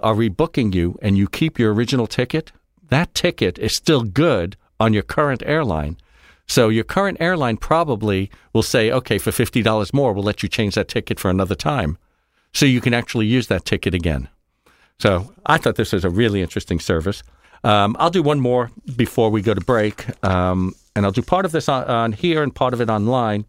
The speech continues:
Um, I always get a lot of questions about disposing old technology, computers, phones, tablets, all, all that stuff. So, um, I really looked into this because people don't know what to do with it, and a lot of people have their equipment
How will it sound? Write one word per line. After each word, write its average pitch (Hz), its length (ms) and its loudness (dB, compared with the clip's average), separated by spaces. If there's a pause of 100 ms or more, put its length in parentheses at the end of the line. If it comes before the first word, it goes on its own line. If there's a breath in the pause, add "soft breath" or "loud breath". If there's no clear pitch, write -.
(600 loud breath)
Um, 127 280 2
I 202 120 2
always 240 160 0
get 156 160 0
a 135 40 0
lot 127 140 0
of 120 60 -8
questions - 480 -2
about 95 220 -2
disposing 113 600 0
old 104 240 0
technology, 101 640 -2
computers, 104 560 -2
phones, 98 540 -4
tablets, 107 580 -4 (380 loud breath)
all, 110 500 0
all 101 160 0
that 107 240 -2
stuff. 110 300 -4 (420)
So, 131 420 2 (520 soft breath)
um, 135 400 0 (100)
I 185 60 0
really 240 280 2
looked 151 240 0
into 120 240 -2
this 90 200 -2
because - 360 -2
people 208 240 0
don't 147 180 2
know 135 100 0
what 117 140 -2
to - 80 -2
do 110 140 2
with 104 160 0
it, 110 80 0
and 101 80 -4
a 101 40 0
lot 127 160 0
of - 60 -8
people 117 220 -2
have 101 240 0
their 98 140 2
equipment 98 600 -4